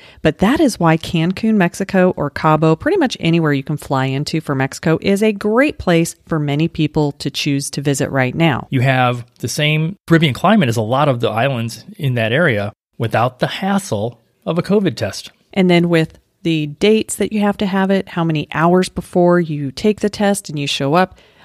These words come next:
Speaker 1: Again, so much travel math, and we've talked about this before,
Speaker 2: It
Speaker 1: that
Speaker 2: is.
Speaker 1: it can make the travel very, very stressful. This is not really a discussion about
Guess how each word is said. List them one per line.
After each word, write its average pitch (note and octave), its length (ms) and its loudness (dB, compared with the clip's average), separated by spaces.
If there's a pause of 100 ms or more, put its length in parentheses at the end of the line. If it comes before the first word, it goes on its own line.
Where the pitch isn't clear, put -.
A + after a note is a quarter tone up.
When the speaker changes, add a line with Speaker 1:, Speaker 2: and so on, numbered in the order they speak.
(140)
Speaker 1:
Again, D#3 320 -2
so - 240 0
much F#3 260 2
travel D3 420 0
math, F3+ 340 0
and C#3+ 60 -4
we've C3+ 160 -4
talked D3 300 -4
about D#3+ 220 -2
this D#3 160 -2
before, D3 460 -4 (120)
Speaker 2:
It A#2+ 100 -6
Speaker 1:
that D#3+ 140 4
Speaker 2:
is. E3 180 0
Speaker 1:
it B3 220 2
can B3+ 200 -2
make A3 280 0
the A3+ 100 -2
travel F#3+ 640 -2 (160)
very, F3+ 340 2
very D#3+ 360 0
stressful. C#3 640 -2 (460)
This A3+ 180 2
is A3 60 -2
not D4 240 2
really A#3 180 6
a F3+ 40 4
discussion D#3 680 -2
about D3 380 -2